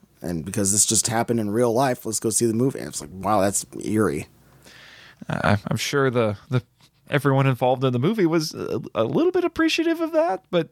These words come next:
Speaker 2: they probably would have preferred that it <laughs> came under better circumstances.
Speaker 1: Yeah. But the, the protests did have an impact, just like all the protests after Fukushima in, uh, Japan.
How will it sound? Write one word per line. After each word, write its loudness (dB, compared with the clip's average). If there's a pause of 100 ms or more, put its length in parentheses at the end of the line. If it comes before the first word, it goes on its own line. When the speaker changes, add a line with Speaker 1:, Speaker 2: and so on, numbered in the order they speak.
(140)
Speaker 2:
they 0
probably 2
would 4
have 0
preferred 0
that 4
it 4
<laughs> -2
came 0
under 0
better 0
circumstances. 0 (360)
Speaker 1:
Yeah. 0 (440)
But -4
the, 0 (220)
the 0
protests 2
did 2
have 4
an -2
impact, -4 (100)
just -2
like 0
all 2
the -2
protests -4
after -2
Fukushima -2
in, -2
uh, -2
Japan. -2